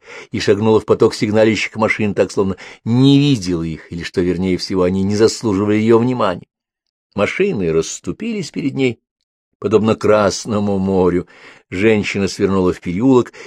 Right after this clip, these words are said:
и нырнула под развешанное для сушки бельё, похожее на триумфальную арку.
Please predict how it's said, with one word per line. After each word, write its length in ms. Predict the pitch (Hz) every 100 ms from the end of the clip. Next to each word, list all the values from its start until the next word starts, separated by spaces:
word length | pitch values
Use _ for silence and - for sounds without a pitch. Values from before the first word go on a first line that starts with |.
| -
и 120 | 117
нырнула 480 | 117 113 104 113 107
под 180 | 104 95
развешанное 640 | 98 82 101 98 - 98
для 140 | 92
сушки 360 | 87 107 - -
бельё, 440 | 95 95 87 90
похожее 380 | 85 92 92 85
на 100 | 87
триумфальную 720 | - 101 92 - 87 90 92 85
арку. 360 | - - -